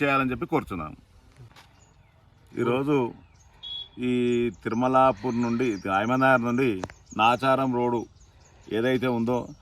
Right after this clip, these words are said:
కనీసం సైకిల్ మోటార్లు పోయే స్థితిలో కూడా లేనటువంటి పరిస్థితికి వచ్చింది. మరి గవర్నమెంట్ పట్టించుకుంటలేదు, లోకల్ ఉన్న నాయకులు పట్టించుకుంటలేరు.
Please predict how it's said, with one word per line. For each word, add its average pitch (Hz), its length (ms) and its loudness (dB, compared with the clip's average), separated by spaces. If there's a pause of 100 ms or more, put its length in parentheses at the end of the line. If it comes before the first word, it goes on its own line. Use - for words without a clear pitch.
(760)
కనీసం 151 480 2
సైకిల్ 131 440 2
మోటార్లు 156 460 4
పోయే 147 280 4
స్థితిలో 147 420 0
కూడా 143 240 2
లేనటువంటి 131 680 0 (100)
పరిస్థితికి 117 380 -4
వచ్చింది. 127 360 -4 (440)
మరి 117 400 4
గవర్నమెంట్ 131 500 2 (160)
పట్టించుకుంటలేదు, 139 800 0 (260)
లోకల్ 117 320 2
ఉన్న 123 160 2 (440)
నాయకులు 123 360 0
పట్టించుకుంటలేరు. 131 680 -2